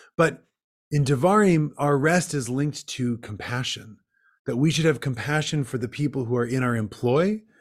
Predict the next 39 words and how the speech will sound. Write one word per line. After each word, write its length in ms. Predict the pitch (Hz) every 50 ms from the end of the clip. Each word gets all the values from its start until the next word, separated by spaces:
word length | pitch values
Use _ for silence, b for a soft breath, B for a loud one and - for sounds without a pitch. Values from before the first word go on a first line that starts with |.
| b b b b b -
not 180 | 156 170 165 151
only 280 | 156 170 180 180 175
because 600 | 156 143 151 123 - 131 143 139 135 123 117 - b b b b b
of 140 | - 127 110
who 280 | 104 - - 160 156 143
they 220 | 123 139 139 147
are 240 | 127 131 131 127 127
and 100 | 123 120
that 160 | 120 120 107
they 140 | 123 123 123
deserve 420 | 117 123 113 117 123 123 120 110
to 140 | - - 120
rest, 500 | 113 127 151 185 196 196 - - - - B B B B B B B
but 140 | - 123 123
because 340 | 147 147 - - 156 143 139
we 240 | 135 147 165 175
should 200 | 160 - 180 151
remember 640 | 139 143 139 131 135 143 156 156 139 139 127 120 113 B B B B -
the 80 | 127
times 460 | 117 - - 139 135 131 131 127 117
when 140 | 120 117 117
we 180 | 110 143 170 175
were 160 | 156 143 123
servants 680 | 110 - - 107 95 87 92 92 95 107 - - - - b b b b b b
and 140 | 120 120 131
we 160 | 156 190 202
were 120 | 190 175 151
not 280 | 139 135 131 117 117
given 300 | 113 147 147 135 131 123
that 200 | 120 117 113 104
break, 320 | 104 117 123 123 117 107 -
and 180 | 120 113 117
therefore 440 | 127 135 139 123 - - 135 127 117
we 320 | 110 110 127 151 165 165 147
should 180 | - 127 120
give 160 | 110 127 113
it 100 | 120 110 -
to 120 | - 110 - -
others. 600 | 117 110 90 - - - - - - - -